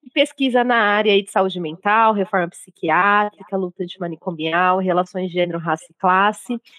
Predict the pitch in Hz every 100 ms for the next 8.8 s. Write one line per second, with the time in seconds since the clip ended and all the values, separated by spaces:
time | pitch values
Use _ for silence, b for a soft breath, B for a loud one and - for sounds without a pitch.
0 | B B - 190 - - 233 254 226 226
1 | 226 214 196 202 196 196 - 220 170 -
2 | _ 143 160 _ 226 214 262 214 202 226
3 | 233 208 190 196 190 196 185 - 190 -
4 | 214 175 175 190 185 - 175 185 - 165
5 | - 254 226 233 240 233 226 214 220 262
6 | - 123 117 _ B B B B - 269
7 | 320 320 247 247 - 208 208 226 277 294
8 | 302 247 196 196 208 220 247